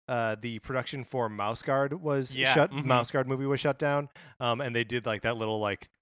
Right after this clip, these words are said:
Speaker 1: quick tour of the studio, and there are all these cool models and all this cool concept art. I just wanna see that. Show me all the mo-, whatever you're working on before the thing you're working on, let me see it.
Speaker 2: And we
Speaker 1: I
Speaker 2: very
Speaker 1: want in.
Speaker 2: rarely do.
Speaker 1: Yeah. Why is that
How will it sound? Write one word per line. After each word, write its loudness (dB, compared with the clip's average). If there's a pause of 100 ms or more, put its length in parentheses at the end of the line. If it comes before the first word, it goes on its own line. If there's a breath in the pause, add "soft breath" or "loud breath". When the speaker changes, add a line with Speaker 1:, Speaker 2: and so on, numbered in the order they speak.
(100)
Speaker 1:
quick -2
tour 0
of 0
the -8
studio, -4
and -8
there -4
are -6
all -2
these -4
cool -4
models -2
and -2
all 0
this -10
cool -6
concept -4
art. 4 (320 loud breath)
I 2
just -2
wanna 4
see -2
that. -2 (140)
Show 2
me 0
all 6
the -4
mo-, -8 (240 loud breath)
whatever 4
you're 6
working 2
on 2
before 0
the -6
thing -2
you're 2
working 0
on, 4 (200 loud breath)
let 0
me -2
see 2
it. 0
Speaker 2:
And 0
we 4
Speaker 1:
I 4
Speaker 2:
very 4
Speaker 1:
want 0
in. -8
Speaker 2:
rarely 2
do. -6
Speaker 1:
Yeah. 6 (520)
Why 4
is 2
that -2